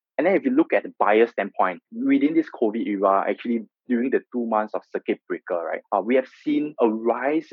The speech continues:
and spike in meetings over conference call just to really for them to reach out to us and say, "Hey, you know, during this covid, I want to explore trying to use e-commerce to make purchases for my organization." And that has never been on the mind of a lot of companies.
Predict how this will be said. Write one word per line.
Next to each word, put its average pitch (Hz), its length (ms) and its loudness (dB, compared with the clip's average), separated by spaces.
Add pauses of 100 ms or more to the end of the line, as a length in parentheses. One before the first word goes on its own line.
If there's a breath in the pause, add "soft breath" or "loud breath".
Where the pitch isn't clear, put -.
and 98 180 -6
spike - 460 0
in 90 320 -8
meetings 113 460 -8 (260)
over 110 640 2 (120)
conference 117 320 -4
call - 320 -2 (100)
just 202 240 -2
to 110 280 -2 (220)
really 143 500 2
for 110 120 4
them 120 280 0
to 107 80 -4
reach 104 240 -8
out 98 140 -4
to 98 80 -4
us 95 140 -6
and 92 100 -14
say, 104 260 -2
"Hey, 113 200 2
you 98 80 -8
know, 104 160 -4 (160)
during 107 160 -4
this 107 120 -6
covid, 101 320 -4
I 92 40 0
want 101 240 0
to - 100 -4
explore 101 440 2 (140)
trying 110 200 -2
to 101 80 -10
use 101 340 -6 (100)
e-commerce 104 460 -2
to 95 80 -12
make 104 160 -12
purchases 85 540 -10 (140)
for 98 80 -4
my 90 220 0
organization." 87 760 -6
And 139 160 0
that 175 120 4
has - 220 -2 (100)
never 117 320 2
been 95 340 -8 (240)
on 117 100 4
the 104 80 -2
mind 113 480 0
of 92 160 -2 (220)
a 113 80 4
lot 113 240 4
of - 120 -2
companies. 87 440 -8